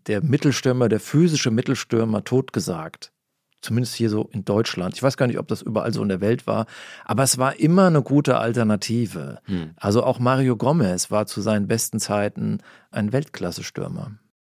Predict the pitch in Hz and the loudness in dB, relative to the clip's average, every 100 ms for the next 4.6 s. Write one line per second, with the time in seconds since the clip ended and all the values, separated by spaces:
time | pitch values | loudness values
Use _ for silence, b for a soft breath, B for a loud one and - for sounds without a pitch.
0 | _ - 117 120 107 139 151 113 110 117 | _ -4 -2 0 0 0 0 0 0 -2
1 | 113 - 113 117 135 - 117 107 - - | -4 -6 -6 -4 -4 -2 0 0 0 -4
2 | 95 107 107 101 82 92 92 90 95 87 | -2 0 0 -2 -4 -4 -4 -2 -2 -2
3 | 87 - 104 120 - 95 - 92 87 90 | -4 0 0 0 -4 -6 -6 -8 -6 -8
4 | - 90 90 104 107 101 | -8 -6 0 0 0 -2